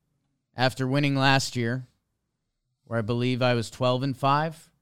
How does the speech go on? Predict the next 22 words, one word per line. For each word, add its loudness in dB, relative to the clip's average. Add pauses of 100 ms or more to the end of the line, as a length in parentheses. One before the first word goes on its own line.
eleven -4
and -6
six. -8 (880)
Gonna -4
bring -2
up -2
that -2
graphic, 0
and 2
I'm 6
gonna 2
tweet 0
something -4
this -4
week -10
'cause -8
it's -6
hit 0
a 2
spooky -4
area. -12 (760)
Um, -12